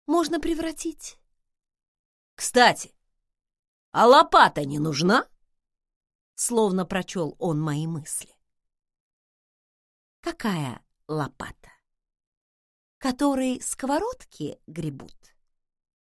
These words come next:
кратчево уточнила я. На долю секунды мне показалось, что Мирн надо мной издевался.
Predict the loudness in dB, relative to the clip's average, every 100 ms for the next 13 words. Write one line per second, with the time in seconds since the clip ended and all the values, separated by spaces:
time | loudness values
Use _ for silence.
0 | _ _ _ _ _ _ -4 -2 -4 -8
1 | -10 -10 -10 -12 -10 -8 -8 -8 -10 -16
2 | -20 _ _ _ _ _ _ _ _ _
3 | -2 0 0 -2 -4 -4 -4 -6 -8 -10
4 | -8 -8 -8 -12 -16 _ _ _ _ 0
5 | 0 0 0 0 2 0 0 -4 -2 0
6 | 2 4 2 0 -2 -6 -2 0 0 0
7 | 0 -2 -2 -4 -8 -8 -10 -8 -8 -8
8 | -10 -12 -12